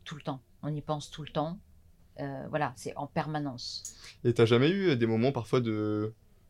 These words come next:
Speaker 1: De doute.
Speaker 2: de doute, de, ou de démotivation, en tout cas, tu t'es dit, « Là, je commence à en
Speaker 1: Non.
Speaker 2: avoir marre. » Ça
Speaker 1: Alors,
Speaker 2: va
Speaker 1: j'ai eu, j'ai eu des petites traversées du désert,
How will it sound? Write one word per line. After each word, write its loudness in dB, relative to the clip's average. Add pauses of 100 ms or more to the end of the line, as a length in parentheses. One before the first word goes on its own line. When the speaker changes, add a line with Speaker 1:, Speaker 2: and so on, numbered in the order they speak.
(580)
Speaker 1:
De 0
doute. -4 (540)
Speaker 2:
de 0
doute, 0 (380)
de, 4
ou 2
de 6
démotivation, 6
en 2
tout -6
cas, 4
tu -4
t'es 4
dit, « 4
Là, 8
je -4
commence 0
à 0
en 2
Speaker 1:
Non. 6
Speaker 2:
avoir 6
marre. » 4 (280)
Ça 0
Speaker 1:
Alors, 10
Speaker 2:
va 8
Speaker 1:
j'ai 8
eu, -2
j'ai 0
eu 2
des -2
petites -16
traversées -6 (200)
du -8
désert, 0